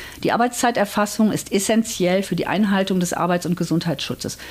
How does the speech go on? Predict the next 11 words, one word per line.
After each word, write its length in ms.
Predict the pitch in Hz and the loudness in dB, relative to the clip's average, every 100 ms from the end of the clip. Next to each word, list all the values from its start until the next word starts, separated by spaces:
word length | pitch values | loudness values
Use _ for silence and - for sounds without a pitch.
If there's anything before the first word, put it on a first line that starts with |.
| - - | -16 0
und 280 | 202 196 | 0 2
bildet 340 | 208 254 226 - | 2 2 2 0
auch 120 | 160 | -2
die 200 | - 160 | 0 2
Währung 300 | 196 226 214 | 2 4 2
der 100 | 180 | 2
Beschäftigten 680 | 170 - 202 - 202 - 202 | 0 0 0 0 -6 0 2
gegenüber 440 | 180 180 - 175 | 2 2 2 2
dem 180 | 170 170 | 2 2
Arbeitgeber 680 | - 160 165 - 143 147 120 | 2 0 0 0 0 0 -2
ab. 220 | - - | -4 -10